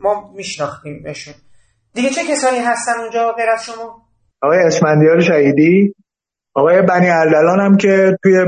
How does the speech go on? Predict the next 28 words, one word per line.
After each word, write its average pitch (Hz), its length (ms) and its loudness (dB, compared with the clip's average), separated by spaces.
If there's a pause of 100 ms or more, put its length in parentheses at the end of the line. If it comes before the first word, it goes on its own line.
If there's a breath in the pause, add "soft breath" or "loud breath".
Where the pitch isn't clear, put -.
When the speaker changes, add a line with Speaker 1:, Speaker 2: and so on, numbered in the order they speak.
Speaker 2:
بخش 170 240 -2
فیلمنامه‌نویسی 147 880 0 (800)
بنیاد 147 340 2
فارابی 139 420 0
همیشه 151 360 -2
بوده 147 420 0
و 151 360 0 (500)
خودش 160 300 2
هم 160 100 0
نویسنده 131 560 -2
است. - 240 -12 (160)
آقای 175 280 2
نیرومند 196 560 4 (100)
نقاشه 165 840 2 (480)
و 147 120 2
گرافیسته 151 960 4
و 139 300 2 (360)
گرافیست 131 380 2
خوبی 165 360 0
هم 156 160 2
هست. 143 480 -2 (320)
دکتر 151 260 2
شاه 165 260 2
حسینی 160 380 2
هم، 196 300 0 (280)
هم 185 220 2
مدرس 170 520 2
سینماست، 180 680 -2